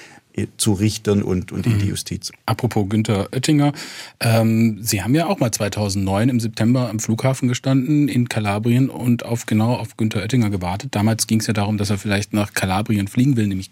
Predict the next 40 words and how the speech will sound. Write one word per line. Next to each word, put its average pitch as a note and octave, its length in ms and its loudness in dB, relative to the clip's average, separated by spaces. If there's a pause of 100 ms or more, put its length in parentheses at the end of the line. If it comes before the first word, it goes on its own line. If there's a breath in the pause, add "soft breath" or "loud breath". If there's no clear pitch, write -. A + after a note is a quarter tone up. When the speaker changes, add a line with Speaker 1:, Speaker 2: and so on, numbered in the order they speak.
(120)
Speaker 2:
mit - 280 -2
besagtem G2+ 640 -2
Mario G2+ 400 -2
L., F#2+ 360 -4
äh, G#2 100 -6
zu - 120 -4
feiern. A2+ 360 -2 (680 loud breath)
Oder A2 160 0
bin G#2+ 100 0
ich G#2+ 60 -4
da - 80 0
richtig? B2 300 0
Ja. F#2+ 120 -2 (320 loud breath)
Äh, A2 220 0 (100)
er B2 180 0 (180)
tauchte C#3 280 0
dann B2 160 2
aber A2 140 -2
damals G#2+ 340 0
nicht - 180 -4
auf. E2 280 -8
Äh, F#2 200 -4
es - 140 -2
ist - 140 0
irgendwie D#3 180 2
schwierig. B2+ 400 2
Also A2 140 2
er G#2+ 120 0
ist C#3+ 140 0
mit D3 200 0
ihm C3+ 180 4
in G#2+ 80 -6
Verbindung A2+ 400 0
zu C#3 100 -2
bringen, D3+ 240 2
das G#2+ 100 -4
ist - 140 -2
ganz G2+ 200 -2
klar. G#2+ 280 -2
Andererseits A2+ 560 2